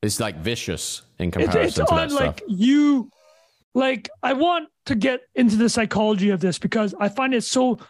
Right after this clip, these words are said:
Speaker 2: like, Beeple is clearly, he's a whale, right? He's the whale in the N F T space. Uh, one of the highest selling individual artworks ever, sixty-nine million.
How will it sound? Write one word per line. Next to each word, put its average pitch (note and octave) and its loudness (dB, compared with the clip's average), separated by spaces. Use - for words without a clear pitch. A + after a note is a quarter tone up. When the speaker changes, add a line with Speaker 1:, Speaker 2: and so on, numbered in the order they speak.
Speaker 2:
like, A3+ 2
Beeple G#3+ 0
is A#3 -2
clearly, B3+ 2
he's A#3+ 2
a C4 4
whale, A3+ 0
right? G3+ -2
He's G3+ 0
the B3+ 4
whale A3 0
in G3+ 4
the G#3+ 2
N G#3 4
F G3 0
T - -2
space. F3 -2
Uh, G#3 2
one C4 0
of B3+ 2
the A3 2
highest B3+ 0
selling A#3 0
individual G#3+ 2
artworks G#3 2
ever, G#3+ 0
sixty-nine G#3 4
million. A3 4